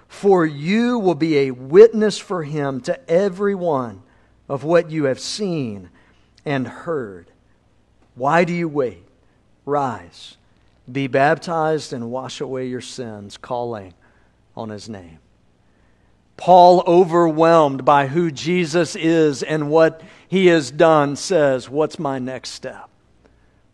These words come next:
What do I do?" And Ananias said to him in this moment, "God has a plan for you.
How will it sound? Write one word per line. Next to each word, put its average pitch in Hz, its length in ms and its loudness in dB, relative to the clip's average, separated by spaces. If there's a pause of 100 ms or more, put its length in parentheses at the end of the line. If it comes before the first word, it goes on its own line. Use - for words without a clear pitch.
(140)
What 165 160 4
do 185 120 6
I 190 160 6
do?" 160 360 -10 (2250)
And 131 120 -6
Ananias 185 640 4
said 190 520 -2
to 175 140 -4
him 165 420 -2
in 160 260 -8
this 147 220 -6
moment, 117 420 -10 (1200)
"God 147 220 0
has 147 200 -6
a 139 60 -10
plan 139 500 -10
for 110 200 -16
you. 92 220 -20